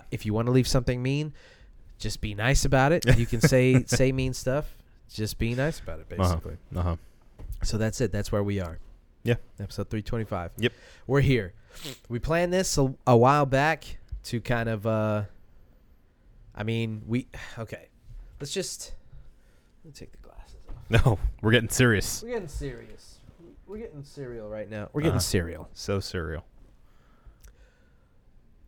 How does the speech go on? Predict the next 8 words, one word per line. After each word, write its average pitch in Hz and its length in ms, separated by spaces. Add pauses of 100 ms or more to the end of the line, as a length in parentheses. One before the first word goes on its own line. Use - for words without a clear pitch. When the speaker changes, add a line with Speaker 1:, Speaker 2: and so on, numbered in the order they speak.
(1800)
Speaker 1:
A 147 60
couple 233 340
weeks - 560
or 143 160
a 135 40
couple 139 240
months 139 260
ago, 85 300